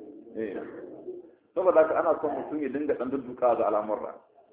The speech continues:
Ka din-, ka daina cika gaba ka ce, "Wallahi ni na rantsi da Allah ne duk garin ga babu wanda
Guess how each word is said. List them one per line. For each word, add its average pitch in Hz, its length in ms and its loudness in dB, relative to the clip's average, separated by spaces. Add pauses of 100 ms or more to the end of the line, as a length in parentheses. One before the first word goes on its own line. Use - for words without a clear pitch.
(120)
Ka - 80 -4
din-, 131 240 0
ka 110 100 -2
daina 135 200 2
cika - 220 -10
gaba 101 160 -2
ka 98 120 -6
ce, 113 60 -2
"Wallahi 117 340 2
ni 107 220 -10 (140)
na 110 120 2
rantsi 123 200 0
da 110 100 -4
Allah 104 220 0
ne 101 160 -10
duk 135 160 -8
garin 120 220 -2
ga 98 60 -8
babu 104 260 0
wanda 101 220 -8